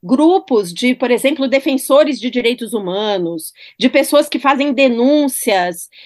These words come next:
de crimes contra a Amazônia. Tamo vendo agora,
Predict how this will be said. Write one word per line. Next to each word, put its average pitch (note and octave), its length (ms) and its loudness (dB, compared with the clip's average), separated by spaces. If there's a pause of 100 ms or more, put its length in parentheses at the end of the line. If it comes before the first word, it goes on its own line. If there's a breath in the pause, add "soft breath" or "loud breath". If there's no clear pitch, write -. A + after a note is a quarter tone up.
(100 loud breath)
de F3 160 0
crimes C4 800 2 (280 soft breath)
contra B3 580 2 (100)
a A3 80 0
Amazônia. G#3+ 640 2
Tamo A#3+ 280 -2
vendo A#3+ 300 -2
agora, G3+ 540 0